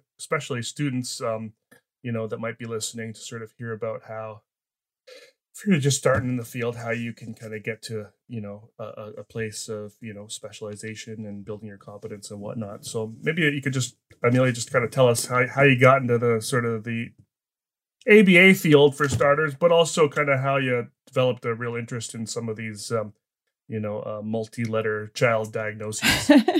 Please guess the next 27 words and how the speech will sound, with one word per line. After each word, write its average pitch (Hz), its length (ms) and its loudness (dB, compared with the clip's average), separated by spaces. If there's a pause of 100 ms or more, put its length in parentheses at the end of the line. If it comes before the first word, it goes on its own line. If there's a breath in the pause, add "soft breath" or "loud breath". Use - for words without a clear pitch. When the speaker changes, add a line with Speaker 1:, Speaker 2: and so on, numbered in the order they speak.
(800 loud breath)
Speaker 2:
Sure, 381 640 2
sure. 226 600 0
Um, 320 500 0
I'll 320 120 -2
try 359 180 -6
to, 262 80 2
like, 202 200 0
skim 190 300 4
through 180 180 0
a 170 40 -2
few 202 200 -4
different 180 340 -6
chapters - 540 -8
because - 260 -4
I 196 80 2
think 254 200 2
it's 220 160 0
definitely 185 320 0
been 160 120 0
a 160 80 -2
theme 202 560 6 (540 soft breath)
throughout 180 320 2
a 175 60 2
lot 175 180 -2
of 170 80 -4
my 202 80 2
life. 202 520 0